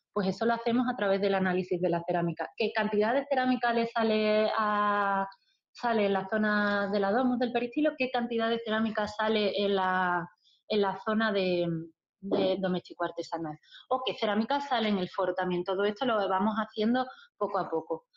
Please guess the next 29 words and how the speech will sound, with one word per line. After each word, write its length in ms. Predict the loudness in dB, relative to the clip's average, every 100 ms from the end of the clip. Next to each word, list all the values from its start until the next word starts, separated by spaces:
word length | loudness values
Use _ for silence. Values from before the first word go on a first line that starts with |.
| -20 -20 -4
Eh, 800 | 0 2 2 2 2 4 2 0
por 120 | 0
eso, 360 | 0 0 -4 -14 -8 -10 -10
sin, 720 | -14 -2 2 4 4 2 -2
sin 460 | -8 -2 0 2 2
daros 300 | 0 0 2
mucho 800 | 2 0 -2 -2 0 2 -2 -4 -4
lío, 320 | 2 4 2
o 80 | 0
sea, 180 | -4 -2
esto 180 | 0 -4
es 80 | -4
cerámica 880 | -2 0 2 0 0 0 2 2 0 -2
claramente 480 | -2 -2 0 0 0
de 120 | -2
cocina, 640 | -4 -6 0 4 4 4 0 -4 -20 -20 _
los 220 | -2 -2 -2
tipos 280 | -4 -6 -2
cerámicos 460 | -2 0 0 -2
más 140 | -2 -4 -2
comunes, 440 | 0 4 4 2 -6 _ _
para, 640 | -2 0 0 0 0 0 -2
para 160 | -4 -2
que 120 | 0
veáis 240 | 0 0 -2
que 300 | -4 -4 -6
constantemente 680 | -8 -6 -4 -2 0 0 0
nosotros 400 | -2 -4 -8 -8 -4
tenemos 320 | 0 0